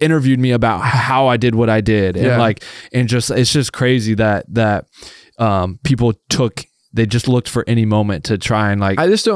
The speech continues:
Speaker 1: completely,
Speaker 2: understand,
Speaker 1: it's,
Speaker 2: like,
Speaker 1: it's
Speaker 2: where
Speaker 1: wild.
Speaker 2: the, the venom comes from. Like, what's the, the
Speaker 1: Je-,
Speaker 2: point?
Speaker 1: it's jealousy, people unhappy with their lives, maybe that same imposter syndrome, like,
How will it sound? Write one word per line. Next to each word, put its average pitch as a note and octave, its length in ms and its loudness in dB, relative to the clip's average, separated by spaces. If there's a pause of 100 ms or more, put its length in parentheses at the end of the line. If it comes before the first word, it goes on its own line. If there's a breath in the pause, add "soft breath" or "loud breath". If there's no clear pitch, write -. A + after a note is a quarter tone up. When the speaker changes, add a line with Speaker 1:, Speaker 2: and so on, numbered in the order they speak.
(120)
Speaker 1:
completely, D#3+ 320 2
Speaker 2:
understand, E3+ 220 0
Speaker 1:
it's, D#3 60 2
Speaker 2:
like, C#3+ 120 0
Speaker 1:
it's C#3 80 -8
Speaker 2:
where C#3 380 2
Speaker 1:
wild. C3+ 80 0
Speaker 2:
the, A#2 300 -2
the B2+ 200 0
venom A#2+ 540 -2
comes C3+ 320 -2
from. B2+ 120 -2
Like, A2+ 140 -2
what's A#2 320 -2
the, B2 160 -2 (160)
the A#2 80 -2
Speaker 1:
Je-, A#2+ 160 2
Speaker 2:
point? B2 200 2
Speaker 1:
it's C3+ 120 -2
jealousy, C#3+ 580 2
people B2 400 2
unhappy A#2+ 300 0
with B2 160 2
their A#2 100 2
lives, A2 400 2
maybe A2+ 200 2
that A2 180 0
same A2+ 240 0
imposter A2 460 0
syndrome, A2+ 440 0
like, G#2 220 0